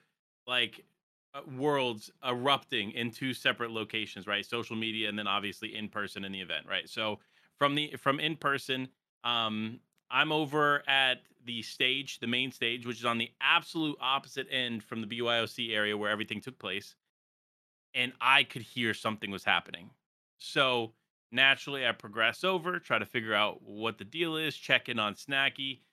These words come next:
'cause he's, like, playing in his last game, and I was following everything that he had going on throughout the tournament. And I get over there, and I notice, like, just a lot of tension in one area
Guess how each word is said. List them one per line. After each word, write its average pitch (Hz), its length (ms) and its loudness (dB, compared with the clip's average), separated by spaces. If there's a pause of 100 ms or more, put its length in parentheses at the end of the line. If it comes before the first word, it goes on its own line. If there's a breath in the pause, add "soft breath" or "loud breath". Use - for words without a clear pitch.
(260)
'cause 113 240 -4
he's, 113 380 -10 (440)
like, 202 160 -8
playing 110 280 0
in 104 120 -2
his 98 160 -6
last 104 300 2
game, 135 340 0
and 107 80 0
I 104 80 2
was 101 100 -4
following 110 420 -2
everything 104 320 -6
that 92 100 -8
he 120 120 -8
had 120 160 -6
going 120 220 -4
on 113 140 -4
throughout 104 200 -6
the 104 60 -16
tournament. 151 460 -6 (1200)
And 123 100 -4
I 117 80 2
get 110 160 -4
over 147 240 0
there, 98 440 0 (240)
and 110 100 0
I 110 80 4
notice, 127 600 -2
like, 98 500 0 (340)
just 135 180 -6
a 127 80 0
lot 123 340 4
of 143 120 -2
tension 107 640 -2 (320)
in 117 240 -4
one 135 320 -2
area 117 580 0